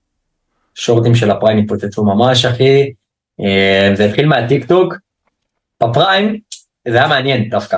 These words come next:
אח שלי שלח לי סטורי, "אה, הפריים הגיע לארץ." והפריים היה טירוף. טוב, אמרתי לעצמי, "אבא שלי דמות מצחיקה,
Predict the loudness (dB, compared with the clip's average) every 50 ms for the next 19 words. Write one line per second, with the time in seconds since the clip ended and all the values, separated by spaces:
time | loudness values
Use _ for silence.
0 | -8 -8 _ _ _ _ _ -20 _ -2 0 0 0 0 0 2 4 4 6 6
1 | 4 4 4 2 2 2 2 2 0 -2 0 0 0 2 2 2 0 0 0 2
2 | 2 2 2 0 2 2 2 4 4 4 4 4 4 4 2 2 0 -4 -8 -12
3 | -20 _ _ _ _ _ -2 -2 -2 0 2 0 0 2 2 0 0 0 0 -2
4 | 0 2 2 2 2 -2 -8 _ _ _ _ _ _ 0 2 2 2 0 -2 -2
5 | 0 0 2 2 2 2 2 0 0 -4 -4 -4 -4 -6 -10 -16 _ _ _ -2
6 | 0 2 2 0 0 2 2 2 4 4 4 4 4 4 2 2 2 -2 -2 2
7 | 2 2 2 2